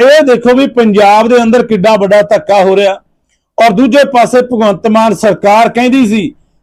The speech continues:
ਮਜੀਠੀਆ ਦੇ ਉੱਤੇ ਐਕਸ਼ਨ ਕਰ ਦਿਆਂਗੇ, ਪਰ ਮੈਨੂੰ ਲੱਗਦਾ ਵੀ ਮਜੀਠੀਆ ਦੇ ਉੱਤੇ ਐਕਸ਼ਨ ਉਦੋਂ ਤੱਕ ਨਹੀਂ ਹੋਣਾ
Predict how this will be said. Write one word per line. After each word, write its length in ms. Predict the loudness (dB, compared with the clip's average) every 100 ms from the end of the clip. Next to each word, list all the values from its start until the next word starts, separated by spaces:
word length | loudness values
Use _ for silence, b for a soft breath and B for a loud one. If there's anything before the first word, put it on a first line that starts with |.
| -6
ਮਜੀਠੀਆ 640 | 0 0 2 2 2 2 2
ਦੇ 100 | 2
ਉੱਤੇ 260 | 0 0
ਐਕਸ਼ਨ 380 | 0 0 -2 -4
ਕਰ 180 | 0 -2
ਦਿਆਂਗੇ, 300 | -2 -4 -8 -12 _ _ _ _ -2
ਪਰ 120 | 0
ਮੈਨੂੰ 300 | 2 2 2
ਲੱਗਦਾ 340 | 2 2 2 0
ਵੀ 140 | 2
ਮਜੀਠੀਆ 680 | 0 0 -2 -2 -2 0 2
ਦੇ 120 | 2
ਉੱਤੇ 320 | 0 0 0
ਐਕਸ਼ਨ 420 | 2 0 -2 -4 -2 -4 -6 _ _ _ -4
ਉਦੋਂ 260 | 0 0 2
ਤੱਕ 220 | 0 -2
ਨਹੀਂ 280 | -2 0 2
ਹੋਣਾ 420 | 2 0 -2 -2